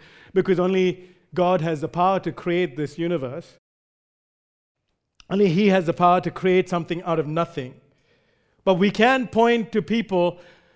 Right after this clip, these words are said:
ask them to look at creation, see the design and the order, and say,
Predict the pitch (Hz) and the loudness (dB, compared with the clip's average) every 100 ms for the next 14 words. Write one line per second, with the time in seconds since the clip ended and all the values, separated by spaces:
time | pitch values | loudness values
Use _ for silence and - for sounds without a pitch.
0 | _ _ _ _ _ _ _ _ - 185 | _ _ _ _ _ _ _ _ 2 4
1 | 202 214 196 180 226 262 214 - 214 202 | 6 4 6 8 8 8 4 4 8 8
2 | 202 196 175 - 240 233 190 180 160 196 | 8 4 -6 -2 0 2 2 2 4 2
3 | 214 214 196 190 175 180 214 226 233 175 | 4 2 0 -2 -2 0 4 6 6 4
4 | 185 202 196 220 196 | 0 -4 2 2 2